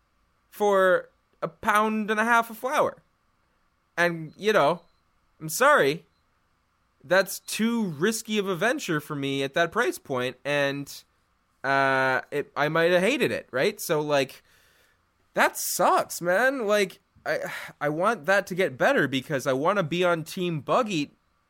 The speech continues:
but I'm not yet. Not, not to actually replace my current diet.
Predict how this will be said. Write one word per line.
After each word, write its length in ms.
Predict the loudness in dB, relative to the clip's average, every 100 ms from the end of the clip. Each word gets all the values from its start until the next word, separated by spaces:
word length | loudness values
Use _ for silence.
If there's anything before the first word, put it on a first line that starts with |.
| _ -10
but 480 | -2 0 0 -2 -6 _ _ _ _ _ _ -10
I'm 100 | -2
not 280 | 0 0
yet. 440 | 0 2 2 2 -4
Not, 340 | -2 0 0 0
not 320 | 0 0 0
to 140 | -2 0
actually 380 | 0 -4 -6
replace 560 | -4 -6 -6 -4 -2 -4
my 200 | -4 -4
current 440 | -4 -4 -4 -4 -4
diet. 440 | -2 0 -2 -6